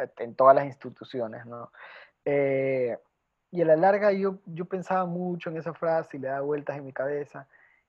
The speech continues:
y decía, y la, el, y la al-, alteré un poco a lo largo del tiempo. A lo largo de estos seis años yo hice mi, saqué mi propia conclusión y es que hay que creer, hay que hacerle creer al cliente que siempre tiene la razón, ¿ya?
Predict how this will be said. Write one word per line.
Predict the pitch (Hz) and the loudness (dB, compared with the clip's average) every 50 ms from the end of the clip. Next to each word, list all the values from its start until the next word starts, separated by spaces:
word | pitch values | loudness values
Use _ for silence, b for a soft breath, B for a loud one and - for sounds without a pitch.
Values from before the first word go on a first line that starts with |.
| _ - | _ -8
y | 143 139 | -4 -4
decía, | 135 131 - - 143 143 147 147 151 147 151 - - _ _ _ _ _ _ _ _ _ _ _ _ _ _ _ - | -4 -6 -6 -4 2 4 4 6 4 4 0 -2 -6 _ _ _ _ _ _ _ _ _ _ _ _ _ _ _ -6
y | 151 147 | 0 6
la, | 151 147 | 6 6
el, | - 175 156 170 - - | 6 4 -4 -4 -4 -4
y | 165 | 2
la | 156 160 151 147 | 6 8 8 8
al-, | 143 - - 160 151 151 156 | 8 6 6 6 6 6 6
alteré | - 156 147 147 - 151 165 170 | 4 2 2 4 4 4 4 4
un | 175 170 | 2 2
poco | 165 143 127 - - - - _ - | 0 0 -2 -2 -6 -18 -14 _ -6
a | 123 | -4
lo | 131 131 | -4 -2
largo | 131 131 131 131 127 127 | -2 -2 -2 -2 -2 -2
del | 123 127 | -4 -6
tiempo. | - 123 104 107 - - - - | -8 -10 -10 -12 -16 -20 -14 -10
A | 127 | -6
lo | 131 | 0
largo | 135 160 175 175 | 4 6 6 6
de | 170 | 6
estos | - - 160 - | 4 2 0 2
seis | 175 170 170 | 2 2 4
años | 175 175 175 170 165 156 | 4 4 2 0 -2 -2
yo | 151 151 | -4 -4
hice | 156 - 165 151 | -4 -4 -6 -8
mi, | 147 139 - | -8 -8 -10
saqué | - - 147 139 160 | -8 -8 -6 -2 -2
mi | 160 170 | -2 -2
propia | 160 160 165 160 156 160 147 | 0 0 0 0 0 0 -2
conclusión | 151 151 139 135 135 135 - 151 131 123 127 | -2 -4 -6 -6 -10 -8 -6 -6 -8 -6 -8
y | 135 | -10
es | 135 - | -10 -4
que | - 170 165 170 b b b b b b b b b b _ | 0 0 0 0 b b b b b b b b b b _
hay | - 147 156 175 175 | 4 6 6 4 4
que | - 202 - | -2 -6 -4
creer, | - 160 147 147 156 170 180 - - - | -2 0 2 4 6 4 4 2 -2 2
hay | - 170 190 180 | 4 4 4 4
que | - 190 | 2 0
hacerle | - - 202 202 208 208 202 | 2 2 0 2 2 2 0
creer | - - 143 139 160 202 214 | 0 0 2 2 4 4 4
al | 220 196 170 | 2 2 0
cliente | - - 160 185 196 196 - 196 | -2 -4 -6 -4 -6 -6 -10 -12
que | 165 151 131 | -12 -12 -12
siempre | - 135 120 117 - - | -10 -12 -12 -12 -14 -14
tiene | - 113 107 | -14 -12 -10
la | 104 101 92 | -8 -8 -8
razón, | - 92 - - _ _ _ _ _ _ _ _ _ _ _ - | -10 -10 -14 -18 _ _ _ _ _ _ _ _ _ _ _ -10
¿ya? | - 117 123 123 | -4 -2 -2 -2